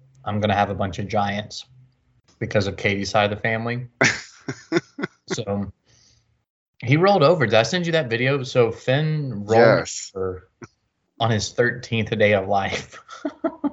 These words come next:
Speaker 1: <laughs> That's insane.
Speaker 2: Wh-, which is such a huge milestone.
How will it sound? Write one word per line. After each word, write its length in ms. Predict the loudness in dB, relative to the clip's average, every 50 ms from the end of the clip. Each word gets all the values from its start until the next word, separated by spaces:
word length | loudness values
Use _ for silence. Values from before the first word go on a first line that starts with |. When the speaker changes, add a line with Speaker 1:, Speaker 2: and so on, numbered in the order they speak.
| -6 -10
Speaker 1:
<laughs> 800 | _ _ _ -20 -20 _ _ _ _ _ _ _ _ _ _ _
That's 220 | 0 2 2 2 0
insane. 640 | -2 -4 -2 -2 -2 -2 0 0 -2 -2 -4 -6 -10 _ _ _ _ -20 -18 -10 -6
Speaker 2:
Wh-, 300 | -4 -4 -2 -2 0 2
which 220 | 4 2 2 2 2
is 120 | -2 -2
such 300 | 0 2 2 2 2 2
a 80 | -2 -4
huge 580 | -4 -6 -10 -10 -8 -6 -6 -6 -6 -8 -8
milestone. 960 | -8 -4 -2 -2 -2 -2 -2 -4 -6 -6 -6 -4 -4 -2 -4 -6 -8 -10 -14